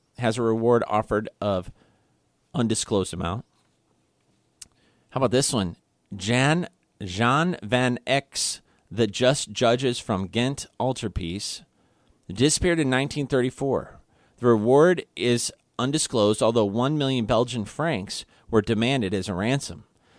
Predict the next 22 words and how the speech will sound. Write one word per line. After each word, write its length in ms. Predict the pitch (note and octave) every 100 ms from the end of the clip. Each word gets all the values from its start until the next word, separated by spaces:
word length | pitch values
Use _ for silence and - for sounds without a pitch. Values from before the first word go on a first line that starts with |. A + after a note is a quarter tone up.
| _
So 240 | - B2 F#2+
someone 300 | E3+ G3+ C#3
actually 300 | A2+ - F2+
stole 420 | - - A#2+ C3
it 160 | C3 -
and 360 | A2 G2 F#2 G2
is 140 | A#2 G2
trying 300 | - G#2+ G2
to 80 | F#2+
get 420 | - A#2 - - - _ _ _ _ _
a 80 | -
ransom 380 | F#2+ F#2+ - G2
for 260 | - F2+
it, 100 | G2+ - _ -
or 140 | G2+
was 400 | F#2+ A#2+ A2+ G2
at 80 | G#2
least. 400 | G2 G#2 - - - _ _ _ _ -
Cézanne's 960 | - D#3+ C#3+ - D3+ D#3+ E3 E3+ - - _ -
view 460 | G2+ B2+ C#3 D#3 -
of 180 | A2 -
Orver, 760 | A#2+ C3+ C#3+ C#3 B2+ C#3 C#3